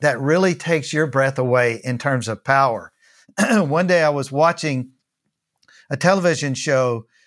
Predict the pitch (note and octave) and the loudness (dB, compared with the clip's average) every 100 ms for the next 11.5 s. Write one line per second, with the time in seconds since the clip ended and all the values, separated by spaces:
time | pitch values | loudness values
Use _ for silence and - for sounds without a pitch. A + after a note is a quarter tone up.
0 | _ - D#3+ D#3+ C3 A#2+ D3 E3+ E3 - | _ -2 0 0 0 0 2 2 0 -2
1 | D#3 E3+ D#3 C#3 C3+ D#3 G3 E3+ C#3 A#2 | 0 0 -2 -4 -2 0 0 0 -2 -2
2 | A2 - A#2 - G2 _ _ _ _ C#3+ | -6 -8 -8 -8 -14 _ _ _ _ -4
3 | D#3 G3+ F3 D3 E3 F#3 D#3 C#3 E3+ - | 0 2 2 2 0 0 0 -2 -4 2
4 | F3 D#3 - _ _ _ D3 C3+ - G#3 | 2 2 -4 _ _ _ -4 -4 -2 2
5 | G#3 G#3 F#3+ D#3 C3 - F3+ F3+ E3 C#3 | 2 2 2 0 -4 -2 0 0 0 -2
6 | C#3 F3 F#3 E3 C#3 F3 F3+ F3+ C#3 - | -2 0 2 0 -2 -2 -2 -2 -6 -2
7 | E3+ E3+ D3 A#2+ _ _ _ - - - | 2 2 0 -4 _ _ _ -8 -4 0
8 | E3 F3+ A#2+ G2+ - _ - D#3 D#3 E3 | 2 2 -2 -6 -14 _ -2 -2 0 0
9 | D#3+ C3 - D3 F3 C#3 C3 - C3+ A2+ | 0 -2 0 0 0 -4 -6 -4 -2 -2
10 | G#2 F2 - - _ D3 D3 C#3 - E3+ | -4 -12 -16 -20 _ 0 0 0 0 2
11 | A#3 E3+ G#2 A2 - | 2 0 -4 -8 -14